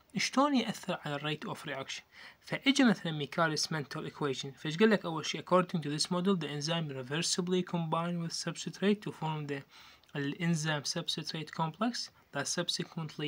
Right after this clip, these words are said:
yield the product regenerating the free enzyme. فيقول لك هنا هذا الانزيم مالتك وهذا السبستريت بعدنا بده يصير اكو تفاعل. زين، هذا التفاعل reversible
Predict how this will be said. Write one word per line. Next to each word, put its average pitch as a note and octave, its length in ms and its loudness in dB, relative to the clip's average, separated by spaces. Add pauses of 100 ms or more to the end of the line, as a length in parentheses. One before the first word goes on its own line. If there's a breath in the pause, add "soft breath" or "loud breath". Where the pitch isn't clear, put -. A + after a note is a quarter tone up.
yield D3+ 240 -2
the C#3+ 40 -6
product D3+ 520 0 (260 soft breath)
regenerating D3+ 840 0
the C#3 100 0
free D3+ 220 -2
enzyme. C#3 340 -2 (920)
فيقول D#3 260 8
لك D#3+ 200 2
هنا C#3 200 -2 (340 loud breath)
هذا F3+ 260 8
الانزيم D3 540 4
مالتك G3 380 0 (240 loud breath)
وهذا D#3+ 240 6
السبستريت - 760 4
بعدنا E3 440 4 (160)
بده C3 180 -4
يصير E3+ 260 2
اكو D#3 160 -2
تفاعل. C#3 380 6 (380 loud breath)
زين، C#3+ 220 4 (260 loud breath)
هذا F3+ 240 8
التفاعل F#3+ 580 6
reversible D3+ 560 2